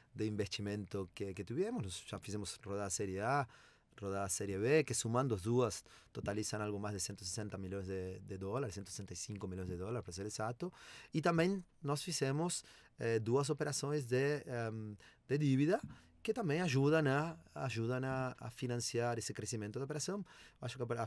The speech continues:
a, a operação de dívida totaliza algo em torno de duzentos e dez milhões de dólares já. Então, se você suma, suma as duas, estamos falando algo próximo de quatrocentos milhões de dólares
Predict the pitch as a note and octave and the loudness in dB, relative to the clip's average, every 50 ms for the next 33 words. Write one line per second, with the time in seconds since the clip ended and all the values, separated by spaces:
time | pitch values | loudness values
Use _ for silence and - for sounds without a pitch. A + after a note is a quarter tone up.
0 | - - - A#2 A2+ - - A#2 G#2+ - A2 A2 - A#2+ A#2+ G#2+ G#2+ A2 A#2 B2+ | -4 -4 -4 -4 -4 -2 -4 -6 -4 -2 -2 0 0 0 0 2 2 2 2 2
1 | B2 B2+ A#2 G2 - A#2+ A#2+ A2+ A2 G2+ G#2+ - - A2+ A2 G#2+ G#2 F#2+ - G#2+ | 2 2 0 0 -2 -4 -2 -2 -2 -2 -2 -2 -2 -4 -2 -2 -4 -2 -2 -2
2 | A2 A2 G#2+ G#2 G2+ G#2 G#2 G2 F#2+ - A2 G#2 - - A2+ G2+ F#2 G2 G2 G2+ | -2 -2 0 0 0 0 0 0 -4 -4 -6 -6 -6 -6 -6 -4 -2 -2 -2 -2
3 | G2 G2+ G2 G2+ G2 G2 G#2+ G2+ F#2+ G#2 A2 A2+ G#2 G2 F2+ F2 E2+ D#2+ F2+ E2+ | -2 -4 -4 -4 -2 -2 -4 0 4 4 6 6 4 2 -2 -4 -4 -6 -8 -8
4 | E2+ - - - - - _ - B3 - - A3 F#3 D#3+ - - - - - G3+ | -8 -12 -18 -20 -20 -20 _ -6 -4 0 4 4 4 4 4 2 2 2 2 2
5 | G3+ F#3+ F3+ D#3+ C3+ A2 - - - - - - D3+ F3+ A3+ A2 G2 A#2 D#3 G3+ | 4 4 4 4 4 2 0 -4 -10 -8 -4 -4 -2 0 0 0 2 4 4 4
6 | E3+ - - D3+ C#3+ D3 - B2+ C3 C#3 D3+ D3+ C#3+ B2+ A2+ - - - - - | 4 4 2 -2 -4 -2 -2 0 0 2 6 6 6 6 6 2 -4 -16 -18 -20
7 | - - B2+ C3 C#3 C3 B2 F#2+ - A#2+ A#2+ C3 C3+ - - B2 A2+ G#2+ G#2+ A#2 | -8 -2 0 2 4 4 4 6 8 8 8 8 8 4 2 2 4 6 6 6
8 | B2 B2 C3 A#2+ - A2 G2+ A#2+ A#2+ A#2+ A#2 A2 A2+ A2 A2 A2+ A2+ A2+ A#2 G#2 | 6 4 0 -2 -2 0 -2 -2 -4 -2 -4 -2 -2 0 0 0 0 0 0 0
9 | G2+ G2+ G#2 G#2+ A2 A2 A#2 B2 - | 0 2 2 2 4 4 2 0 -2